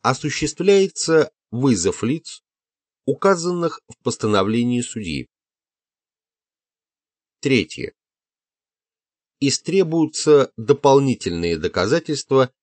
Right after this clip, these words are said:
или предметы. Четвертое.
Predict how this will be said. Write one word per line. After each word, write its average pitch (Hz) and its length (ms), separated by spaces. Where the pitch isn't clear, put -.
или 120 440
предметы. 107 600
Четвертое. 90 840